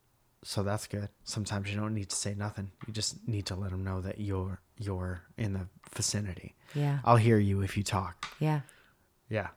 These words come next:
Speaker 2: "I'm here."
Speaker 1: Mm, hear you if you
Speaker 2: Mm,
Speaker 1: talk.
Speaker 2: here.
Speaker 1: Yes.
Speaker 2: Also,
Speaker 1: What?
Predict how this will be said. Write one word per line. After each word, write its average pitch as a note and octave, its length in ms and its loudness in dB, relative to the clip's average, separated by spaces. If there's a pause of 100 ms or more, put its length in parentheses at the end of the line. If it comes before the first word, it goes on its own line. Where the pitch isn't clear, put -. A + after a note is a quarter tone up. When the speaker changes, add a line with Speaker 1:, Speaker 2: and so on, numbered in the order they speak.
(340)
Speaker 2:
"I'm C#3+ 100 0
here." B2+ 300 0 (640)
Speaker 1:
Mm, A#2 480 6
hear A2 280 4
you A2 220 4
if G#2 180 -2
you D3 80 4
Speaker 2:
Mm, D3 40 4
Speaker 1:
talk. B2 360 2 (100)
Speaker 2:
here. B2 600 0 (500)
Speaker 1:
Yes. - 320 -14
Speaker 2:
Also, G3 540 4 (1700)
Speaker 1:
What? F#2+ 300 2